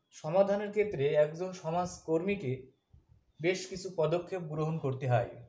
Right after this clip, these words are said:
এই পদক্ষেপকেই আমরা বলছি সমস্যা সমাধান প্রক্রিয়া। উদাহরণস্বরূপ হতে পারে এমন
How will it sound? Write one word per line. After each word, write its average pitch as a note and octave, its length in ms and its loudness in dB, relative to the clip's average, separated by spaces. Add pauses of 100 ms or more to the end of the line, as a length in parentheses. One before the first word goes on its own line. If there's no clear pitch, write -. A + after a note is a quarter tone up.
(140)
এই F#3 220 -2
পদক্ষেপকেই G3 720 0
আমরা F#3 240 0
বলছি F3+ 300 -4 (120)
সমস্যা D#3+ 340 -4
সমাধান D3+ 460 -4
প্রক্রিয়া। C#3+ 500 -2 (680)
উদাহরণস্বরূপ G3+ 680 6
হতে G3 220 4
পারে G3 280 6
এমন F3 400 4